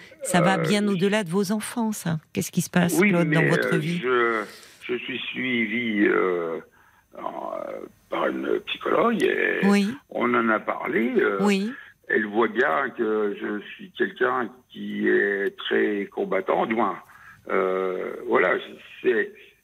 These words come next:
Speaker 2: je la supporte, quoi. C'est
Speaker 1: Vous supportez quoi ?
Speaker 2: Euh, non, mais la solitude, quoi.
Speaker 1: Pas tant que
Speaker 2: C'est-à-dire
Speaker 1: ça.
Speaker 2: que je
Speaker 1: Il y a des moments où on peut ne plus la supporter, ou
Speaker 2: Ah oui, mais justement, l-, l'accumulation de
Speaker 1: C'est ça.
Speaker 2: moments,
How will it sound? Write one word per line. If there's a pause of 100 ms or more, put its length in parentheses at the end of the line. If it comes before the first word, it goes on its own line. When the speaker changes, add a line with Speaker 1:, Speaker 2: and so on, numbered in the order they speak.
(300)
Speaker 2:
je
la (100)
supporte,
quoi. (320)
C'est (460)
Speaker 1:
Vous
supportez
quoi ? (680)
Speaker 2:
Euh,
non,
mais
la
solitude,
quoi.
Speaker 1:
Pas
tant
que
Speaker 2:
C'est-à-dire
Speaker 1:
ça.
Speaker 2:
que
je (320)
Speaker 1:
Il
y
a
des
moments
où
on
peut
ne
plus
la
supporter, (200)
ou
Speaker 2:
Ah
oui,
mais
justement,
l-,
l'accumulation
de
Speaker 1:
C'est
ça.
Speaker 2:
moments,